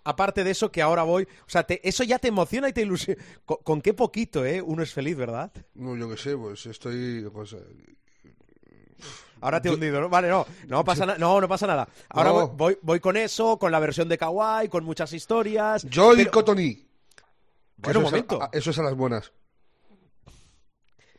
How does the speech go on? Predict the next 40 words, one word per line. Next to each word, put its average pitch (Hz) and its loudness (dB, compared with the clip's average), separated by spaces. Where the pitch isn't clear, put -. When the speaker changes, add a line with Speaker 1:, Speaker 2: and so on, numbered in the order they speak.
Speaker 1:
Vale. 92 -14
Parra 208 0
está 196 -4
aprendiendo 156 -6
o 113 -10
intentando 123 -10
aprender 110 -12
japonés. - -20
Eso 131 -10
nos 98 -12
ha 85 -14
quedado 82 -20
claro. - -20
Ahora 160 0
voy 151 -2
con 104 -10
eso. - -16
Hago 208 2
dos 220 2
previas 117 -8
antes. 87 -20
Copa 233 0
del 170 2
Rey 226 -2
y 185 -6
Clásico, 196 -2
que 165 -6
esto 226 -4
de 220 -2
Clásico 220 -4
tenemos 208 -4
tantos 226 -6
que 170 -8
yo 175 -6
no 220 -8
sé 196 -10
si 180 -8
a 175 -4
veces 190 -10
desluce 143 -6